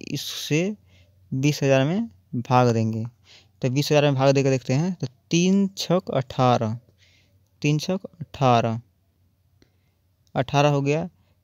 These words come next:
तो यानी दो हज़ार में से अठारह सौ गया, तो दो, यहाँ देखिए ज़ीरो में से ज़ीरो, ज़ीरो गया, ज़ीरो में से ज़ीरो, और यहाँ पे देखिए ज़ीरो इससे दो पैसा ले लिए,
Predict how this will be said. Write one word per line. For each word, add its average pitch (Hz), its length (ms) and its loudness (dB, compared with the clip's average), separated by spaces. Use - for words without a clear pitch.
तो 147 60 -2
यानी 147 360 2
दो 151 220 0
हज़ार 151 260 4
में 135 120 2
से 156 140 0
अठारह 135 320 2
सौ 131 160 -2
गया, 127 240 2
तो 143 120 -8
दो, 120 240 -8
यहाँ 135 160 2
देखिए 120 240 0
ज़ीरो 139 220 2
में 143 60 2
से 139 120 -4
ज़ीरो, 135 220 2
ज़ीरो 135 340 2
गया, 147 260 0
ज़ीरो 135 180 2
में 131 60 0
से 127 140 -4
ज़ीरो, 147 440 -2
और 135 180 0
यहाँ 139 240 2
पे - 120 -6
देखिए 123 240 -2
ज़ीरो 147 360 0
इससे 143 260 -2
दो 139 140 2
पैसा 139 260 0
ले 131 120 2
लिए, 156 280 0